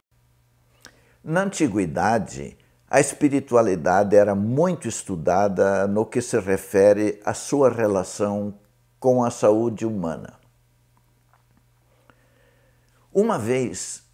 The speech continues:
que a questão fundamental do homem atual é a busca de um sentido para a sua vida,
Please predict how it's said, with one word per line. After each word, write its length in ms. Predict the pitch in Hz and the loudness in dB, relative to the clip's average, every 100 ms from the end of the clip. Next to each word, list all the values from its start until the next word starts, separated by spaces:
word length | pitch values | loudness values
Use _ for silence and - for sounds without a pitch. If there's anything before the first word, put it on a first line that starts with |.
| _ | _
que 100 | 131 | 0
a 60 | |
questão 580 | 127 117 - - 131 123 | 2 -4 -6 0 0 0
fundamental 960 | 110 - 175 139 110 101 90 92 98 92 | -6 -2 -2 0 -2 -2 -2 0 0 -2
do 180 | 85 | -4
homem 340 | 92 107 104 85 | -2 -2 -4 -8
atual 800 | 73 - 58 90 95 85 57 - _ _ _ _ _ | -12 -14 -2 0 2 0 -2 -8 _ _ _ _ _
é 120 | - 131 | 4 4
a 60 | |
busca 640 | 98 104 139 - - 95 | 4 0 -2 -4 -6 -4
de 200 | 85 82 | -4 -2
um 80 | 120 | -4
sentido 840 | 113 113 101 - - 113 87 92 - | -4 -6 -6 -8 -8 -8 -6 -10 -4
para 200 | 90 87 | -4 -4
a 40 | |
sua 260 | - 80 76 | -6 -6 -6
vida, 480 | 67 92 104 58 | -4 -8 -8 -12